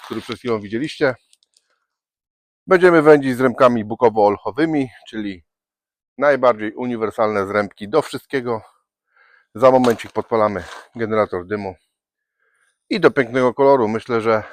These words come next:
temperatura będzie właśnie sześćdziesiąt stopni. Widać na zielono. E, z dwie, może trzy, a może cztery godziny okaże się oczywiście w trakcie. Później będziemy parzyć do siedemdziesięciu dwóch stopni wewnątrz.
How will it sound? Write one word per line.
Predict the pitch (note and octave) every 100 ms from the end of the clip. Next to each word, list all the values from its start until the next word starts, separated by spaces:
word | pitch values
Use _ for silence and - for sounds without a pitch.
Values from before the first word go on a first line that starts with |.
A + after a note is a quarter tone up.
| - -
temperatura | G#2 A2 A2 A#2 A#2
będzie | A2+ A2 G#2+ _ _ _ _ _
właśnie | F#2+ G2 - - - - - _ _ _ _ _ _ _ _ _ _ _
sześćdziesiąt | - - G#2+ G#2 G2+ F#2 -
stopni. | _ - D3 - D3+ C#3+ - _ _ _ _ _ _ _
Widać | B2 B2+ B2 A2+
na | A2
zielono. | G#2 A#2 B2+ B2+ A#2 _ _ _ _ _ _ _ _ _ _
E, | G#2 G#2 G2+
z | F#2+
dwie, | G2+ B2 D#3+
może | C#3+ A#2 G#2+
trzy, | - - D#3 E3+
a | G#2+
może | A#2 A#2+ A#2+
cztery | - D#3+ F3+
godziny | D#3+ C#3 D3 C3
okaże | A2 A#2 A2+ F#2+
się | G#2 G2+
oczywiście | - G2+ - - F#2 _ _ _ _ _ -
w |
trakcie. | A#2+ B2+ - - G2+ - -
Później | G2+ G#2+
będziemy | G2 F#2+ F#2
parzyć | G2+ G2 F#2
do | F#2
siedemdziesięciu | - G2 G2 F2 G2+ -
dwóch | F2+ F#2+
stopni | - - F#2
wewnątrz. | F2 F#2+ F#2 E2+